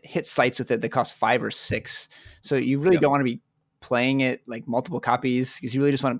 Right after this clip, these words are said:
Speaker 1: cast one on five or six right before the site would devastate you. So I, I really think that it's gonna be a card that sees play in most of these, uh, like, sort of aggressive leaning Stone Scar markets, uh, or other decks that are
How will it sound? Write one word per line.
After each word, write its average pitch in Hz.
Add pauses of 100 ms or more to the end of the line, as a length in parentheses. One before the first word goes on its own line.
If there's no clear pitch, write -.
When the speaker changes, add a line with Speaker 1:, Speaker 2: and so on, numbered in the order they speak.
Speaker 1:
cast 120
one 110
on 110
five 117
or 110
six -
right 117
before 123
the 113
site -
would 117
devastate 131
you. 165 (960)
So 135
I, 127 (100)
I 135
really 151
think 151
that 143
it's -
gonna 127
be 120
a 113
card 113
that 101 (240)
sees 131
play 131
in 117
most 117
of 113
these, 110 (160)
uh, 120
like, 113
sort 120
of -
aggressive 113
leaning 113
Stone 110
Scar 104
markets, 107 (360)
uh, 101
or 117
other 117
decks 117
that 117
are 110